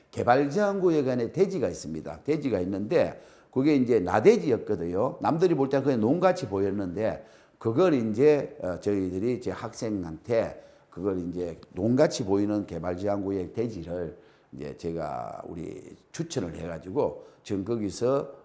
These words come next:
우물집이라고 해가지고 식당을, 어, 지금 이제 창업을 해서 열심히 지금 장사를 잘하고 하는 그런 성공 케이스가 있습니다. 그래서 제가 이제, 어, 거기 가서, 어,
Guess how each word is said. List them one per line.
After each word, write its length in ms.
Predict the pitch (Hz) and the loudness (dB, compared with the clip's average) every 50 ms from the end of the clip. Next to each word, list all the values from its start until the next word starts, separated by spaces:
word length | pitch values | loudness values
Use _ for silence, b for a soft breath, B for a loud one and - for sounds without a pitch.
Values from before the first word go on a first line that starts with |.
| _ _ - | _ _ 0
우물집이라고 800 | 180 208 190 156 113 95 - 90 85 87 82 87 85 82 85 | 2 4 4 4 2 2 -2 -6 -6 -6 -6 -8 -8 -10 -10
해가지고 680 | 85 85 85 - 95 95 110 139 151 147 139 - - - - _ _ | -12 -12 -12 -12 -8 -2 2 4 4 4 2 -2 -10 -18 -20 _ _
식당을, 880 | - - 123 - - - 131 110 95 101 107 104 90 76 69 - - - - | -12 -12 -12 -8 -2 -2 0 0 0 2 2 2 0 0 -4 -10 -16 -14 -12
어, 300 | 82 80 69 67 64 62 - | -10 -10 -8 -10 -10 -12 -10
지금 400 | - 80 71 71 71 67 71 69 | -10 -10 -10 -10 -10 -12 -14 -14
이제 260 | 64 67 76 - - - | -14 -14 -14 -14 -16 -16
창업을 480 | - - - 101 104 104 87 90 85 87 | -14 -8 -6 -4 -4 -4 -4 -6 -8 -10
해서 400 | 85 85 - 92 95 104 101 B B B B B B B _ - | -12 -8 -4 -2 -2 -2 -2 B B B B B B B _ -12
열심히 600 | - - - 139 123 - - - - 202 185 160 110 | -12 -10 -8 -6 -6 -4 -4 -2 -2 -2 -2 -2 -2
지금 320 | 104 98 92 95 80 71 | -4 -4 -4 -4 -6 -8
장사를 540 | - - 87 90 90 - 107 98 95 87 - | -12 -12 -12 -12 -8 -6 -4 -4 -4 -6 -8
잘하고 480 | - - - - - - 101 98 87 | -12 -16 -16 -14 -10 -8 -8 -8 -8
하는 220 | 90 85 82 80 76 - B B B B | -8 -10 -10 -10 -10 -14 B B B B
그런 220 | - 127 107 95 - | -4 -4 -4 -2 -4
성공 400 | - - 123 139 156 185 175 - | -4 -4 -2 0 0 -2 -2 -2
케이스가 420 | - 104 95 92 95 - 92 85 | -2 -2 -2 -2 -4 -4 -6 -6
있습니다. 540 | 69 - - - 69 71 64 - - - - b b b b b b - | -6 -8 -10 -12 -12 -12 -12 -12 -16 -18 -20 b b b b b b -6
그래서 240 | - 92 87 92 82 | -4 -4 -4 -6 -6
제가 300 | - 98 98 110 98 87 | -4 0 0 2 0 0
이제, 400 | 87 82 101 104 110 117 110 B B B B B - | 0 -2 0 0 0 -2 -4 B B B B B -16
어, 240 | - 73 73 78 - | -14 -12 -12 -12 -8
거기 240 | - 110 101 87 80 | -6 -6 -6 -6 -8
가서, 440 | - 82 87 92 - - 95 82 - - - - | -8 -8 -6 -4 -2 -2 -2 -2 -4 -8 -16 -18
어, 160 | 82 76 | -18 -18